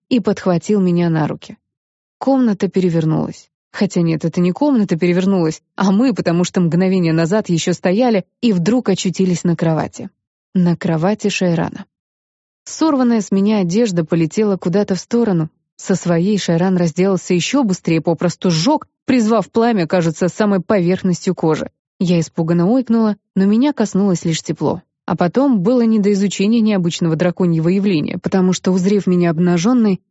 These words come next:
Шайран увлечённо принялся исследовать моё тело.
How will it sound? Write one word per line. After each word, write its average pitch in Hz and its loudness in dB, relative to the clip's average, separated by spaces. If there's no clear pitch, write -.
Шайран 220 2
увлечённо 226 2
принялся 220 0
исследовать 190 0
моё 180 2
тело. 156 -4